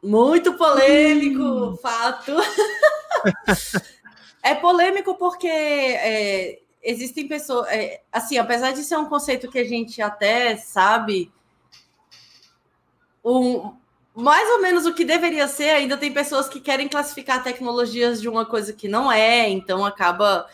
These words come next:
Speaker 1: mas por questão de marketing, né? Então acaba sendo mesmo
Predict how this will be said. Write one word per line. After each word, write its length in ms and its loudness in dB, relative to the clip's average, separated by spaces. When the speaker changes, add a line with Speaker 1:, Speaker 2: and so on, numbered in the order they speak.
Speaker 1:
mas 200 2
por 160 -8
questão 260 -2
de 80 -6
marketing, 480 -2
né? 120 -6
Então 240 -8
acaba 340 -4
sendo 320 -4
mesmo 560 0